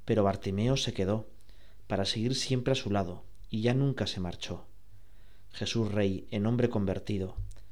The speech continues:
el que en un sucio pesebre nació. Estuviste siempre al lado del desvalido, y al lado del leproso caminó. Jesús, ten piedad de mi ceguera, la que nace en nuestra mente, del orgullo que desespera,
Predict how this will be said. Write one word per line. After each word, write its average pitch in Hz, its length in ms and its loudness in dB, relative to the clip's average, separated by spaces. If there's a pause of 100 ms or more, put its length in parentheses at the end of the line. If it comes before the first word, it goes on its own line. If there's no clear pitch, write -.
(540)
el 110 160 0
que 117 80 2
en 113 80 6
un 127 80 6
sucio 131 300 0
pesebre 107 400 4
nació. 92 400 0 (1900)
Estuviste 123 580 2
siempre 123 380 2
al 110 60 8
lado 110 140 8
del 107 100 8
desvalido, 104 640 2 (280)
y 110 60 0
al 95 80 2
lado 104 220 6
del 101 100 4
leproso 110 600 0
caminó. 95 440 0 (760)
Jesús, - 480 0
ten 107 160 2
piedad 107 200 6
de 104 60 4
mi 98 120 2
ceguera, 98 520 -2 (480)
la 95 140 0
que 104 80 2
nace 110 240 2
en 120 80 4
nuestra 98 320 2
mente, 92 480 0 (400)
del 104 140 0
orgullo 127 420 6
que 117 80 6
desespera, 123 720 2